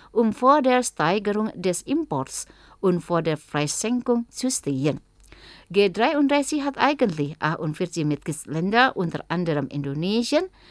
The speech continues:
Indien, China, Pakistan, Laos, Sri Lanka, die Philippinen und die Türkei.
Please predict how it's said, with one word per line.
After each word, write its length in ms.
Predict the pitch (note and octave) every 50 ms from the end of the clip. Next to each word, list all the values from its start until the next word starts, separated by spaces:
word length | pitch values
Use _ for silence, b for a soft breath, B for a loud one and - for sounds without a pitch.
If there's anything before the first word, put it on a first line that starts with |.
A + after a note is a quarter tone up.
| b b b -
Indien, 520 | A3 D4+ D4+ C4+ A#3+ G#3 G3+ G3+ G#3 G3
China, 360 | - - G3+ F3+ E3+ D#3+ D#3
Pakistan, 600 | D#3 - - - - D3 C#3 - - C#3+ C#3+ D#3 -
Laos, 520 | - E3+ F#3 G#3 G#3+ G#3 G#3 G#3+ - - - _
Sri 220 | - - - F#3+
Lanka, 500 | F3 G3 A#3+ D4 D#4 C#4 - - B2+ B2 B B B B B B B
die 140 | - - -
Philippinen 720 | - F3 D3+ D3 - _ _ D#3+ D3+ D3+ C#3 C#3+ C3+ C#3+
und 340 | - E3 F3 F3+ G3 G#3 A3
die 80 | A#3+
Türkei. 640 | - - - C#3 A#2 - _ - - - - -